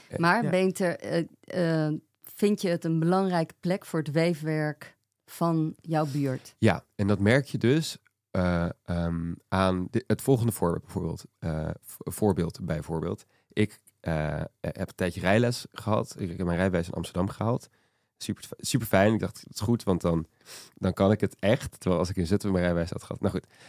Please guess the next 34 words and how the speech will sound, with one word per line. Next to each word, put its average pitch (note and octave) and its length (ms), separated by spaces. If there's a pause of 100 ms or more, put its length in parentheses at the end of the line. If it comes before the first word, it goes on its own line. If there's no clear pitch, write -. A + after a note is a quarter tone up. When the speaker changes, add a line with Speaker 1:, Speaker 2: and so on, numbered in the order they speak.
(140)
Speaker 1:
Eh, G2+ 160
dus A#2 140
ik C3 60
werd A#2 180
regelmatig A2+ 420
opgehaald - 460
voor G2 180
mijn E2 160
deur. D#2+ 300 (580)
En G#2 60
ik G2+ 80
weet G2+ 180
zeker C3 400
dat F2+ 140
als F#2 160
ik F#2 160
naast F#2+ 460
een, E2 300 (160)
eh, D#2 240
juppencafé A2+ 640
had - 140
gewoond, G#2+ 580
dat F#2 160
ik F#2 100
daar F2 200
dan F2 320 (300)
niks B2+ 380
over G2 260
zou F2+ 220
horen F#2+ 360
van F2 240
die, E2+ 300
van F2 180
die E2 240